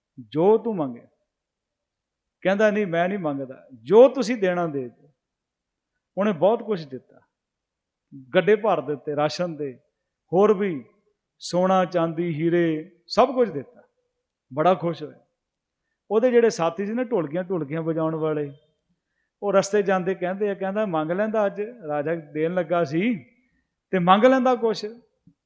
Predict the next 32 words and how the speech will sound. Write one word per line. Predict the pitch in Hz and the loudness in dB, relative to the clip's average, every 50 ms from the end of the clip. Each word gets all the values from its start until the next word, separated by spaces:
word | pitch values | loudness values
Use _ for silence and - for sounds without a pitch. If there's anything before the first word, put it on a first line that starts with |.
| _ _ _ _ _ _ _ - | _ _ _ _ _ _ _ -8
ਉਹ | 196 | -8
ਕਹਿਣ | - - 226 233 254 254 | 0 2 4 4 4 4
ਲੱਗਾ, | 254 247 220 269 269 | 2 2 2 2 2
"ਜਿੰਨੀ | 254 180 151 175 185 180 190 220 254 254 | 2 0 0 -2 -2 0 0 0 -2 -2
ਕੁ | 226 269 247 | -2 -2 -2
ਮੇਰੀ | 208 196 208 214 226 226 214 | 0 2 2 2 2 0 -2
ਮੱਤ | 180 160 160 170 185 190 190 - | -2 0 2 2 2 2 2 0
ਹੈ | 208 214 | 0 0
ਨਾ, | 226 262 | 2 0
ਮੈਂ | 247 220 220 214 | 0 0 -2 0
ਤਾਂ | 214 220 | 0 -2
ਉਨਾ | 214 208 202 214 226 | -2 2 2 2 2
ਕੁ | 208 233 | 2 0
ਮੰਗਣਾ।" | 214 180 165 156 156 147 147 147 147 | -2 -2 -2 -4 -4 -6 -6 -6 -2
ਰਾਜੇ | 143 160 175 175 208 233 | 0 0 2 2 2 0
ਦੀ | 220 247 220 | 0 0 0
ਮੱਤ | 202 202 208 208 | 0 0 0 0
ਵੱਡੀ | 226 185 175 151 143 170 208 | -2 -2 -2 -2 -2 -2 0
ਹੁੰਦੀ | 233 233 202 165 180 175 156 | 0 -2 -2 -4 -4 -4 -4
ਆ, | 143 131 127 _ _ _ _ _ _ _ - | -6 -6 -10 _ _ _ _ _ _ _ -4
ਰਾਜੇ | 143 160 160 165 175 208 | 0 2 2 4 4 2
ਕੋਲ | 196 220 220 220 214 | 2 2 0 0 0
ਬਹੁਤ | 190 151 156 185 233 262 302 | -2 2 4 6 6 6 4
ਕੁਝ | 247 262 262 247 185 | 4 2 2 2 4
ਆ, | 185 165 | 2 0
ਰਾਜੇ | 160 151 147 151 160 190 | 2 0 0 0 -2 -4
ਨੇ | 214 226 240 | -4 -4 -4
ਤਾਂ | 214 254 247 240 233 240 - - _ _ _ _ - | -2 -2 -2 -2 -4 -6 -12 -20 _ _ _ _ -12
ਬਹੁਤ | 139 131 175 233 262 269 | -2 4 6 6 6 6
ਕੁਝ | 254 262 254 226 | 4 2 2 4
ਦੇ | 202 202 196 | 2 0 0
ਦਿੱਤਾ। | 175 190 175 - 175 156 143 131 | 0 -4 -6 -4 -4 -4 -4 -6